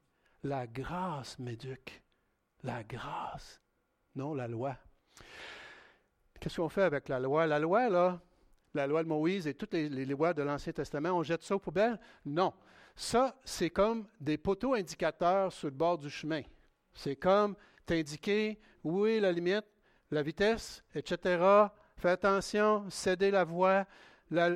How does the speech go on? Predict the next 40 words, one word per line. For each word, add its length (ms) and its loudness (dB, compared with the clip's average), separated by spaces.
la 180 2
loi, 340 4
ce 200 -6
sont 320 0
des, 340 -2
des, 240 -2
des 200 -2
signes, 580 -4
des, 340 -2
des, 200 -2
des, 460 -4
euh, 260 -4
des 120 -4
pancartes 800 -2
qui 180 -4
nous 240 0
avertissent, 800 0
qui 160 -4
nous 140 2
balisent, 460 4
qui 140 -6
disent, « 260 0
OK, 240 -4
attention, 580 -2
t'es 200 -4
en 160 2
train 140 -2
de 60 -10
sortir 380 0
du 140 0
chemin, 360 -2
là. » 120 -12
OK, 240 -2
mais 160 0
la 160 4
loi, 360 2
là, 260 2
elle 180 -4
ne 120 2
peut 200 0